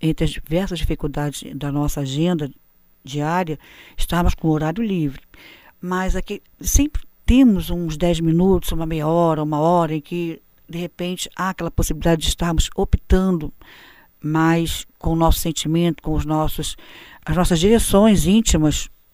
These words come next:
os nossos pensamentos, a fazer algo. Então, Emmanuel muito claramente nos diz nessa página: observa o que faz na hora livre,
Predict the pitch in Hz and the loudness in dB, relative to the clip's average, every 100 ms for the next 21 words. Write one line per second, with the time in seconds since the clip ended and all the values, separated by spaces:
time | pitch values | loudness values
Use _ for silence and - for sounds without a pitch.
0 | _ - 143 160 160 - 170 160 160 156 | _ -8 -4 -2 -2 0 0 0 -2 0
1 | 190 190 - - - - - - _ - | 0 0 -4 -14 -16 -20 -20 -20 _ -2
2 | 185 185 190 - 196 202 208 185 175 - | 2 4 2 6 6 8 10 10 10 6
3 | - - - 165 - 196 196 180 185 185 | 0 -10 -6 4 6 6 2 2 2 2
4 | 180 - - 185 247 - 185 175 185 180 | 0 -2 -8 -4 0 0 0 0 -2 -2
5 | 175 - 175 175 - 185 160 156 156 151 | -4 0 0 0 0 0 2 2 0 -2
6 | - - - - - - 180 151 - 196 | -10 -20 -20 -20 -20 -4 2 4 6 4
7 | 240 247 240 - - 180 180 180 175 180 | 4 2 2 0 0 2 2 2 0 2
8 | 190 165 160 147 - | 2 2 2 0 -4